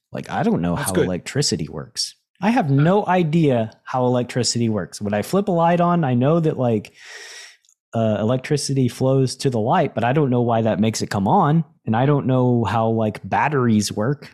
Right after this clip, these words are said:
Speaker 1: I have no idea of, like, how the electricity powers the battery and why the juices run out. Like, just fundamentally, I, I have no earthly idea how so many things that are just a daily part of my life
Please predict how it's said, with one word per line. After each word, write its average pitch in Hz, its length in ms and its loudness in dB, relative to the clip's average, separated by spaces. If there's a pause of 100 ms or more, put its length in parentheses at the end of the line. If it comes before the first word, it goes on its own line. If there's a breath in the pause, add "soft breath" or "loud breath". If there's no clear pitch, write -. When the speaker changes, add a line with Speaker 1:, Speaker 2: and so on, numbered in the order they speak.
Speaker 1:
I 143 80 -4
have 214 220 -2
no 262 140 4
idea 277 340 2
of, 127 100 0
like, 120 140 0
how 120 220 -2
the 120 120 2
electricity 117 600 -2
powers 110 320 -2
the 107 80 -4
battery 107 360 0
and 98 140 -2
why 107 140 0
the 110 100 2
juices 104 400 -2
run 104 180 -2
out. 95 240 -4
Like, 104 300 -4 (300)
just 117 240 -2
fundamentally, 131 680 2
I, 113 220 -2
I 127 40 -2
have 147 260 -2
no 135 320 2
earthly 123 400 0
idea 113 360 0
how 107 360 -2 (640 loud breath)
so 135 340 0
many 135 300 2
things 117 540 0
that 101 100 -2
are 101 260 -2
just - 300 -6 (280)
a 101 40 -4
daily 107 380 0
part 107 280 -2
of 98 340 -6
my 98 160 -2
life 104 680 -2